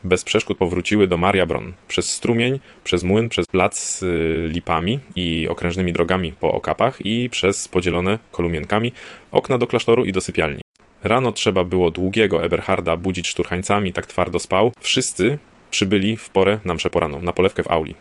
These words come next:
ale Złotousty wyglądał tak źle, że ojciec Marcin zapytał go, czy nie jest chory. Adolf rzucił mu ostrzegawcze spojrzenie, a Złotousty odpowiedział, że nic mu nie jest. Ale na Grece około południa Narcyz nie spuszczał go z oka.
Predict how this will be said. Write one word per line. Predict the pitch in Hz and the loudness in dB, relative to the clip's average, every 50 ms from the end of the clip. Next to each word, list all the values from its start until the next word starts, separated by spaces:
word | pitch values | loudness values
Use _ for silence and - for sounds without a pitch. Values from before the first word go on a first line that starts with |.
| - - | -4 0
ale | 92 104 117 131 135 - | 2 2 2 0 -2 -6
Złotousty | 101 92 95 - 90 80 78 - - - | -2 -2 0 2 2 0 0 -4 -8 -2
wyglądał | 87 101 104 117 123 113 98 | -2 0 2 2 2 2 2
tak | - 104 95 | 2 0 0
źle, | 90 98 101 113 | 2 2 2 2
że | 107 95 | 4 4
ojciec | 87 95 98 - 90 - | 4 2 2 0 -2 -2
Marcin | 90 92 87 - 92 87 | 0 -2 0 -2 -2 -2
zapytał | 87 85 - 90 - 82 82 | 0 0 0 0 0 0 2
go, | 82 98 110 - _ _ _ _ _ _ - | 2 0 0 0 _ _ _ _ _ _ -8
czy | - - | -4 -2
nie | 92 87 | 0 0
jest | 82 85 - | 0 -2 -2
chory. | - - 101 76 67 _ _ - | 0 0 0 0 0 _ _ -2
Adolf | - 92 98 117 123 117 - - - - - - - | 0 2 4 2 2 2 -2 -10 -14 -16 -16 -12 -8
rzucił | - 92 113 110 - 110 104 | -2 0 0 2 2 0 0
mu | 98 95 95 95 95 90 90 - | 2 2 2 2 0 0 -2 -4
ostrzegawcze | 87 - - - 92 87 101 - - 90 | -8 -4 -2 0 2 2 2 0 0 -6
spojrzenie, | - - 90 85 85 95 92 95 110 123 - - _ _ _ - | -4 0 0 0 2 2 2 2 0 -2 -2 -6 _ _ _ -2
a | - 120 | -2 0
Złotousty | 117 113 107 - 98 98 98 - 104 101 - | 2 2 2 2 2 2 2 2 2 2 2
odpowiedział, | 98 - - 87 90 90 85 90 82 82 95 | 0 -2 -2 0 0 2 2 2 2 0 -2
że | 95 92 87 | -2 -2 -2
nic | 90 92 - - | -2 -2 -2 -2
mu | 87 85 | -2 -2
nie | 82 78 | -2 -2
jest. | 76 - - - - - - | -4 -4 -6 -10 -10 -4 0
Ale | 90 90 90 92 92 85 - | 2 2 4 2 2 0 0
na | 92 87 82 | -2 -2 -2
Grece | 82 87 90 104 110 - - 123 139 135 - - | 0 2 2 2 2 2 2 0 0 -2 -6 -10
około | - - - 90 87 82 | -6 0 2 4 4 4
południa | - 87 92 107 107 117 113 117 123 101 - | 2 2 0 0 0 0 0 0 -2 -2 0
Narcyz | 90 92 101 - - 98 - | 0 0 0 0 -2 -4 -2
nie | 95 92 92 | -2 -2 -2
spuszczał | - - 104 - - 107 104 98 | -2 -4 -4 0 2 0 2 2
go | 98 85 | 0 -2
z | - 87 | 0 0
oka. | 92 - - - | -2 0 -2 -6